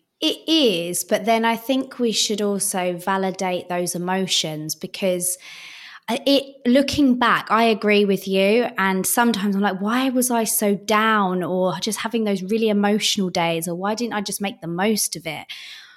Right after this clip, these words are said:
But I don't have those regrets because, and I would say this to any woman, you have to just flow with whatever emotions are coming up, because otherwise, if we have that conflict inside of our heads, all we do is create a battle within ourselves.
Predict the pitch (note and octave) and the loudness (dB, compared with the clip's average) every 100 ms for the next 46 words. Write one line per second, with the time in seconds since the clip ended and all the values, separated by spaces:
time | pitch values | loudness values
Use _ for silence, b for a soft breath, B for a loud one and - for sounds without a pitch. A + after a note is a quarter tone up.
0 | B - A3+ A#3+ C4 C4+ - - A#3+ - | B -2 0 2 2 2 -2 -2 -2 0
1 | A3+ G#3+ G#3 - F#3+ F#3+ G3 E3+ - - | 2 2 0 -4 -4 -2 0 -2 -6 -8
2 | - - F3 - - G#3+ F#3 F3+ - G3 | -6 -6 -8 -6 0 2 2 0 0 0
3 | G3 G3 - G#3+ G#3 - - G#3+ G#3+ G3+ | 0 0 -2 -2 -2 -4 -6 -2 0 0
4 | F3 D#3+ E3 E3 E3+ E3+ B B B - | 0 -4 -6 -10 -12 -14 B B B -6
5 | G#3 - - A#3 A3+ - C4+ B3+ A3+ G#3 | -4 -4 -2 -4 -4 -4 -4 -2 -2 -2
6 | - - G#3+ G3+ G3+ G3+ F#3+ F#3+ F#3 F#3 | -6 -6 -2 2 2 2 2 0 -2 -4
7 | F3 F#3 G3 G3 F#3+ F#3 - F3+ F3+ F3 | -4 -2 0 2 2 0 -2 -4 -4 -4
8 | F3+ - F3+ E3+ E3 F#3 - - - B | -6 -6 -4 -2 0 -2 -2 -8 -16 B
9 | B B - G3+ G3 A3 G#3+ A3 G3+ F3 | B B -6 -4 0 0 2 0 2 0
10 | D#3 F3 F3+ - G3 G#3+ G3 A#3 C4 C#4+ | -2 -4 -4 -4 -4 -2 0 0 0 -4
11 | - - A#3+ B3+ A3+ F3 - - F#3 - | -4 0 0 0 -2 -4 -6 -6 -4 -2
12 | F3+ F3 F3 D#3 G3 F3+ - A3+ B3+ B3 | -2 -2 -4 -2 -2 -4 0 2 2 2
13 | A#3 B3 A#3 F#3+ E3+ - F#3+ F#3+ E3+ - | 0 2 2 2 -2 -6 -4 -2 -4 -4
14 | F3 - G#3 G3+ F#3+ F#3 F3+ D3 - E3+ | -6 -4 -2 -2 0 -2 -2 -4 -4 -2
15 | G3+ D4 - | -4 -2 -4